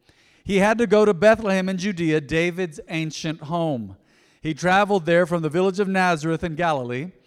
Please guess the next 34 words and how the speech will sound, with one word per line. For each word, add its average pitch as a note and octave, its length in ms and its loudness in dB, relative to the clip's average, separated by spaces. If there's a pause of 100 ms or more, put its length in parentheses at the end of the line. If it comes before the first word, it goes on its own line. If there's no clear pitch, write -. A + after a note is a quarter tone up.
(360)
and F3 180 0
he F#3 80 2
took C4+ 260 2
with G#3+ 140 0
him G#3 160 -2
Mary, G#3+ 340 2
his D#3+ 200 -4
fiancée, G3 760 -2 (380)
who F3 80 0
was F3+ 180 4
now F#3+ 320 2
obviously F3 640 2
pregnant. F#3+ 520 -2
Remember, D#3 340 -2
she E3+ 220 -6
has E3+ 180 -2
a D#3 60 -10
child. F#3 460 0
She's D#3 200 -12
conceived D#3+ 400 -6
a D#3 40 -12
child F#3 440 -2 (440)
by D#3 220 -2
the E3+ 140 0
Holy F3+ 220 0
Spirit. - 720 -2 (440)
The D#3+ 80 -10
King G3 220 -4
James F#3+ 220 -2
Version F#3 360 -2
says E3+ 240 -2
she F#3+ 100 -2
was D#3+ 220 0
great E3 520 -8